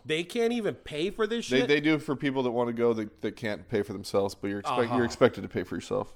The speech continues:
Speaker 1: Uh-huh. What the
Speaker 2: Um,
Speaker 1: fuck?
Speaker 2: we were, we were br-, we were poor, and,
Speaker 1: Uh-huh.
Speaker 2: you know, the, I, I,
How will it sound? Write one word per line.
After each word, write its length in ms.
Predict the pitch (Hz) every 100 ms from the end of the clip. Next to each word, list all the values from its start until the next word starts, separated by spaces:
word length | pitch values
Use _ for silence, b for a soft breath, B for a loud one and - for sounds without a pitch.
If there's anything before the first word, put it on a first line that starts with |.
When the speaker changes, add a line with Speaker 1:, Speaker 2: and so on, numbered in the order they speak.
| -
Speaker 1:
Uh-huh. 300 | 131 107 110 82 - -
What 240 | 233 -
the 100 | -
Speaker 2:
Um, 220 | 101 98
Speaker 1:
fuck? 360 | 98 - - -
Speaker 2:
we 140 | 123 131
were, 160 | 113
we 160 | 113 123
were 120 | 107
br-, 320 | - - 104 - -
we 120 | 104
were 80 | 98
poor, 480 | - 101 98 98 -
and, 300 | 101 95 101
Speaker 1:
Uh-huh. 240 | 117 107 104
Speaker 2:
you 60 |
know, 140 | 98 98
the, 120 | 101 -
I, 80 | 98
I, 220 | 98 -